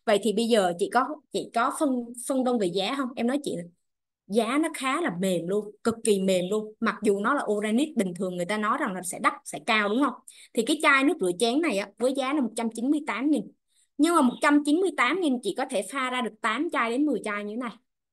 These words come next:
Nếu như mà pha ra được tầm cỡ khoảng mười chai, bình thường nhà em ăn ít dầu mỡ đúng không? Thì pha ra được mười chai thì tỷ lệ mỗi một chai như thế này là tầm cỡ khoảng là nếu như mình, mình, mình đang là đại lý các anh chị, mình đang là đại lý thì nó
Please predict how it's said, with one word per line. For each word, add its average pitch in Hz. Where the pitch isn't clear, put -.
Nếu 285
như 349
mà 233
pha 254
ra 247
được 220
tầm 202
cỡ 180
khoảng 226
mười 240
chai, 220
bình 190
thường 185
nhà 185
em 220
ăn 226
ít 294
dầu 208
mỡ 165
đúng 285
không? 262
Thì 240
pha 302
ra 294
được 262
mười 226
chai 247
thì 233
tỷ 202
lệ 190
mỗi 196
một 320
chai 240
như 240
thế 262
này 233
là 226
tầm 214
cỡ 185
khoảng 285
là 214
nếu 220
như 330
mình, 202
mình, 196
mình 208
đang 262
là 233
đại 175
lý 254
các 359
anh 349
chị, -
mình 220
đang 247
là 226
đại 175
lý 233
thì 285
nó 220